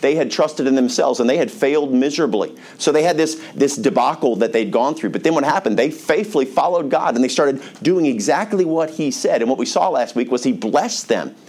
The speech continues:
with the spoils of the city. He gave them the spoils of the city, and that they gave them material wealth, and it's a wonderful thing.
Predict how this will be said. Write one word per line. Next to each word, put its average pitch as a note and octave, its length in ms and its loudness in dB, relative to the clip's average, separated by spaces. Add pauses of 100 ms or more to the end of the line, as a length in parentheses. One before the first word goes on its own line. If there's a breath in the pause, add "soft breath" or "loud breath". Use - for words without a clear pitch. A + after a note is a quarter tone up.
(160 loud breath)
with C3+ 120 -2
the E3 80 0
spoils C3 580 0
of C#3 220 -2
the D3+ 80 -2
city. D3 300 -2 (200 loud breath)
He D#3+ 220 0
gave D#3+ 480 0
them E2 240 -4 (340 loud breath)
the C#3+ 80 2
spoils C#3 380 0
of C3+ 60 -2
the C#3 80 -4
city, D#3 260 0 (100)
and D#3 160 2
that E3 220 0
they D#3 320 0
gave E3 140 2
them C#3+ 340 0
material D#3+ 400 2
wealth, G3+ 240 0
and C#3 300 0
it's D#3 120 -4
a F#3 40 4
wonderful E3 320 0
thing. D#3+ 360 -4